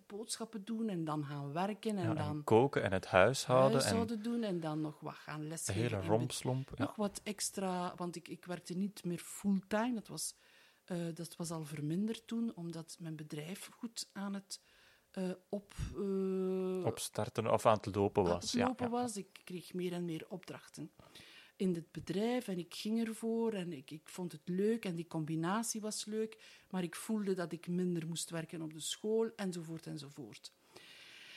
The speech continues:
Speaker 1: Ehm,
Speaker 2: Maar wanneer ga je eigenlijk
Speaker 1: ja,
Speaker 2: gelukkig
Speaker 1: ah ja,
Speaker 2: zijn?
Speaker 1: dus, ah ja, ja, dat bedoel je, ja. Ehm, nu, ik vind het zeer belangrijk van,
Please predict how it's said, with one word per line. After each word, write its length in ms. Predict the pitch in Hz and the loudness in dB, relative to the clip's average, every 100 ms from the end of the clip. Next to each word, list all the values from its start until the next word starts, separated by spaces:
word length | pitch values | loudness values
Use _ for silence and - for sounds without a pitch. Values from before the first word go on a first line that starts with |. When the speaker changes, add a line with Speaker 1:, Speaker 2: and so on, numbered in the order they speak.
| - - - | -18 -20 -4
Speaker 1:
Ehm, 760 | - 214 220 220 220 220 220 214 214 - _ _ _ _ _ | 4 8 8 8 6 4 4 2 -2 -8 _ _ _ _ _
Speaker 2:
Maar 140 | - 101 | -2 2
wanneer 240 | 98 101 | 4 2
ga 120 | - | 4
je 100 | 95 | 4
eigenlijk 500 | 92 92 92 92 - _ _ - | 6 4 2 -2 -6 _ _ -2
Speaker 1:
ja, 200 | 202 180 | 2 4
Speaker 2:
gelukkig 220 | 98 143 | 6 6
Speaker 1:
ah 40 | 240 | 6
ja, 80 | - | 4
Speaker 2:
zijn? 200 | - 139 | 4 4
Speaker 1:
dus, 220 | 95 92 - _ | 4 0 -6 _
ah 320 | - 320 330 | -8 -4 -2
ja, 320 | 254 285 233 - | -2 -2 -4 -6
ja, 180 | 214 220 | -8 -6
dat 200 | 208 233 | -2 -4
bedoel 280 | 240 214 185 | -4 -4 -2
je, 240 | 165 175 | -2 -2
ja. 280 | 190 190 - - - - - - | -2 -2 -4 -12 -20 -20 -20 -4
Ehm, 440 | 202 202 202 202 - | 2 6 6 4 6
nu, 120 | 233 | 6
ik 180 | 226 - | 6 2
vind 160 | - 311 | 6 6
het 120 | 320 | 6
zeer 300 | - 370 392 | 4 4 2
belangrijk 520 | 359 359 359 254 185 | 4 4 6 4 0
van, 280 | - 202 196 | 0 0 -2